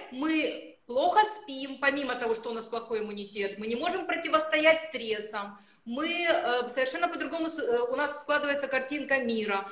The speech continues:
И вот для того, и усвоение различных веществ, в том числе и кальция, прежде всего кальция, зависит тоже от витамина D. А получить мы его можем единственным способом, его одну составляющую, от солнца,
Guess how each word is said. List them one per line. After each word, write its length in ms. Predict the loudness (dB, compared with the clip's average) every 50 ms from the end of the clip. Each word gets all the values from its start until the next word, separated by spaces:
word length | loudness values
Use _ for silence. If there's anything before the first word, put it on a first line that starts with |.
| -12 -16 -12 -10
И 80 | -6 -2
вот 260 | -2 -2 -2 -6 -2
для 160 | 2 4 6
того, 220 | 8 6 6 6 2 0
и 380 | 2 2 2 2 2 0 -4 -8 -12 -12
усвоение 640 | -10 -8 0 4 6 6 6 6 4 0 0 -2 -2 -2 -4 -2 0
различных 580 | 2 0 0 0 -4 -8 -8 -8 -10 -10 -8
веществ, 360 | -8 0 2 2 2 2 2 4
в 40 |
том 260 | 6 6 6 6 4 0
числе 320 | -2 -4 -2 0 0 0
и 40 | 0
кальция, 640 | 2 2 2 2 0 -4 -8 -8 -8 -8 -10 -12 -18 _ _ _ _ _ _
прежде 360 | -2 2 2 2 2 2 -2
всего 240 | -4 -4 -4 -4 -4
кальция, 440 | -2 -2 -2 -2 -2 -4 -8 -6 -4
зависит 360 | -4 -4 -4 -4 -6 -6 -6
тоже 180 | -4 0 2 2
от 140 | 2 2
витамина 420 | -2 -4 -4 -2 -2 -2 -2 -2 -2
D. 360 | -2 -2 -2 -2 -2 -6 -12 -16 -20 -20 -20 -20 -20 -18 -2 0
А 100 | 2 4
получить 480 | 6 6 6 6 6 6 6 6 6
мы 100 | 4 2
его 160 | 2 2 2 2
можем 280 | 2 2 2 0 0
единственным 400 | -2 -2 -2 -2 -2 -2 -4 -4
способом, 520 | -4 0 2 2 4 4 4 4 4 6 6
его 180 | 6 6 8
одну 180 | 6 6 6 2
составляющую, 760 | -2 -4 -2 0 2 4 6 4 4 2 0 -4 -6 -4 -4
от 200 | -4 -6 -4 -2
солнца, 500 | -2 -2 -2 -2 -6 -10 -12 -16 -18